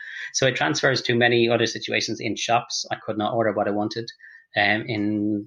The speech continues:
restaurants and cafes, um, I couldn't order what I wanted. I would nearly always order what the person before me ordered in, in the queue, because that's what I heard. So people who stammer and stutter are usually quite good at repeating back what they've just heard. So even if it wasn't the meal that I wanted at all, the person in front of us said,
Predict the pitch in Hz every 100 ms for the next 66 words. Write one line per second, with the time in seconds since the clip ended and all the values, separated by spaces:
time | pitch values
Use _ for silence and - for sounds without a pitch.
0 | _ 113 107 120 110 107 110 113 - 113
1 | 110 107 - _ - 107 101 98 104 -
2 | - - _ _ - 110 107 104 104 104
3 | 104 107 107 107 107 117 117 110 107 107
4 | 107 107 101 - - 101 - 101 101 -
5 | 107 104 101 101 104 107 - - 104 107
6 | 104 - 113 107 101 107 107 - 110 101
7 | 107 101 - - - - - 120 120 117
8 | 117 113 117 113 104 110 107 104 107 101
9 | - 104 - 101 101 98 107 104 101 101
10 | 98 98 98 95 104 - 107 107 - _
11 | _ _ - - 110 120 127 110 113 107
12 | 107 107 95 104 107 101 98 95 101 107
13 | - - _ _ 110 104 104 - - _
14 | _ _ 113 117 107 104 - 104 - 101
15 | 110